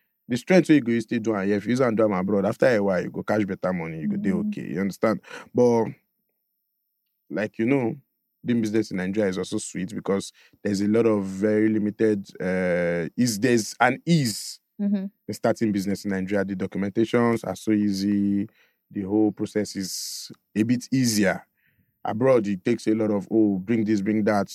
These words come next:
Speaker 1: do your tax, do your this, do your that, do your that." But in Nigeria, there's a bit of relaxed atmosphere in doing business here. That's just the only advantage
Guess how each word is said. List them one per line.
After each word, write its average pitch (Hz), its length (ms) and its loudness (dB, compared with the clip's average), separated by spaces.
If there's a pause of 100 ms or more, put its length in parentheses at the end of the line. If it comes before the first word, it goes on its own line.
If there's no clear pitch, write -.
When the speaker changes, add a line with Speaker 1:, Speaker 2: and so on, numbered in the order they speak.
(140)
Speaker 1:
do 110 100 -2
your 110 140 2
tax, 110 380 2
do 107 100 0
your 95 140 2
this, 110 260 2
do 104 100 -2
your 90 140 0
that, 110 260 2
do 104 80 -2
your 104 140 2
that." 107 300 0 (440)
But 110 360 2
in 113 220 2
Nigeria, 117 680 0 (1000)
there's 123 300 0
a 123 80 0
bit 143 200 -2
of 113 140 4
relaxed 107 540 0
atmosphere 104 540 0
in 90 160 -2
doing 101 240 0
business 98 340 0
here. 101 100 0
That's 120 260 4
just 120 240 4
the 107 100 6
only 110 100 2
advantage 90 640 -4